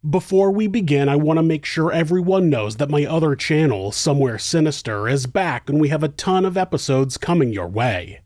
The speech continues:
We hit eighty thousand subscribers recently, and I'm hoping you guys can help us hit one hundred thousand. If you enjoyed this channel, you'll probably like Somewhere Sinister.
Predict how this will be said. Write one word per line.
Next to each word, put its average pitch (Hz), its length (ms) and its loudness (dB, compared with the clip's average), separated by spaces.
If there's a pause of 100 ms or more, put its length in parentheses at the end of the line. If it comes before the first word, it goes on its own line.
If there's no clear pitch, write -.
(120)
We 175 240 2
hit 175 180 2
eighty 151 280 2
thousand 135 440 2
subscribers 131 800 -2
recently, 123 560 0
and 151 100 2
I'm 151 120 2
hoping 202 340 0
you 180 120 2
guys 165 260 0
can 156 120 0
help 147 260 0
us 151 140 -2
hit 170 220 -2
one 147 160 2
hundred 135 420 0
thousand. 120 600 -2 (200)
If 175 140 -2
you 226 160 4
enjoyed 202 460 2
this 190 180 2
channel, 104 640 -4
you'll 170 140 2
probably 202 500 0
like 127 300 2
Somewhere 95 400 -4
Sinister. 127 760 -2